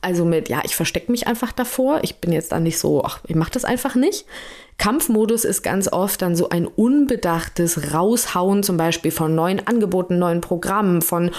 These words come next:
oh mein Gott, ich muss verkaufen, ich muss machen. Und das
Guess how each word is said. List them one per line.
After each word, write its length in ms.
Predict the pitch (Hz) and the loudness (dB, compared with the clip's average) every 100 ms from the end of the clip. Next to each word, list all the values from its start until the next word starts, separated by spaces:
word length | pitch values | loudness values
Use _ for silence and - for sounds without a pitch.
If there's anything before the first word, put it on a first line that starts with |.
| - | -4
oh 80 | - | -2
mein 140 | 170 | 0
Gott, 200 | 170 190 | 0 -2
ich 80 | 190 | 0
muss 160 | 185 170 | 0 0
verkaufen, 500 | - - 208 220 202 | -4 -2 -2 0 -2
ich 120 | - | 0
muss 200 | 165 165 | 0 0
machen. 380 | 180 202 220 208 | 0 0 0 0
Und 200 | 175 175 | 0 0
das 200 | 190 | -2